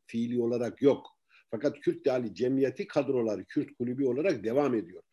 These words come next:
Seyyid Abdülkadir'in bin dokuz yüz yirmi beş baharında Şemdinan, yani Şemzinan denilen, yani Şemdinli'ye geçip orada bir ayaklanma başlatacağı, e, planlaması var. Yani bu, bu süreçte Said Nursi de geçmiş bin dokuz yüz yirmi dört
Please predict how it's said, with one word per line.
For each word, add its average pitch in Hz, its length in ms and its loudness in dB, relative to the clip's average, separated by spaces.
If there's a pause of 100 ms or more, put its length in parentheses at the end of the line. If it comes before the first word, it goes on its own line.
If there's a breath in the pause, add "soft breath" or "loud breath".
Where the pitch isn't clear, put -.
(140 soft breath)
Seyyid 117 300 0
Abdülkadir'in 120 920 -2 (240 loud breath)
bin 147 200 4
dokuz 123 300 0
yüz 107 180 -8
yirmi 120 380 -2
beş 139 300 2
baharında 117 840 -2 (240 soft breath)
Şemdinan, 113 880 0 (220)
yani 104 220 -6
Şemzinan 110 760 -2 (160)
denilen, 110 420 -2
yani 107 220 -4
Şemdinli'ye 107 640 0
geçip 113 380 -4
orada 127 340 -2
bir 139 160 -4 (280 soft breath)
ayaklanma 127 640 4
başlatacağı, 113 880 -2 (540 soft breath)
e, 120 180 2 (360)
planlaması 147 640 4
var. 107 140 0
Yani 101 380 -4
bu, 143 240 2
bu 190 80 0
süreçte 160 440 4
Said 165 300 4
Nursi 185 440 6
de 175 80 8
geçmiş 120 520 0
bin 139 140 4
dokuz 120 260 2
yüz 113 120 -4
yirmi 127 280 -2
dört 196 200 2